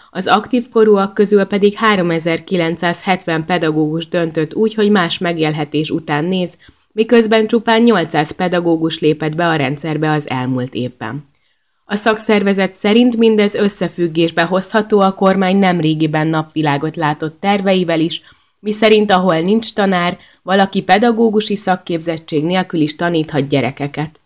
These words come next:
Egy biológia vagy matematika órát például egy biológus vagy egy matematikus is megtarthatna akkor is,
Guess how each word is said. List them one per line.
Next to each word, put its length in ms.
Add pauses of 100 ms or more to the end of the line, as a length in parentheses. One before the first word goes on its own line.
(520)
Egy 220
biológia 680
vagy 200
matematika 760
órát 340
például 520
egy 140
biológus 600
vagy 180
egy 100
matematikus 840
is 160
megtarthatna 800
akkor 400
is, 240